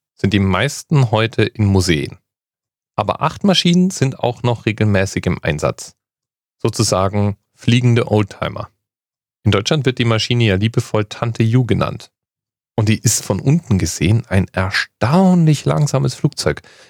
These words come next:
Ich erinnere mich dran, dass ich die Tante Ju schon mehrmals am Himmel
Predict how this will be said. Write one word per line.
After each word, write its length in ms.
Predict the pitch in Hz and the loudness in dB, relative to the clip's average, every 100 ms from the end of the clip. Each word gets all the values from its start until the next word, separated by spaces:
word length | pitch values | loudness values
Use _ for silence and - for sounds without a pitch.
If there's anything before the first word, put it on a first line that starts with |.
| - | -4
Ich 140 | - | 0
erinnere 260 | 117 139 156 | 2 2 4
mich 260 | 143 131 | 4 0
dran, 280 | - 123 127 | -2 -2 0
dass 160 | 110 113 | 0 0
ich 80 | |
die 120 | - 107 | -2 -4
Tante 360 | - 117 113 | -2 -4 -2
Ju 240 | 101 117 143 | 0 2 0
schon 300 | - 101 98 | 0 -2 0
mehrmals 840 | 104 131 139 107 117 131 127 - | 2 2 2 2 2 0 -4 -6
am 280 | - 107 104 | -2 0 -2
Himmel 440 | - 131 127 127 | 0 2 4 2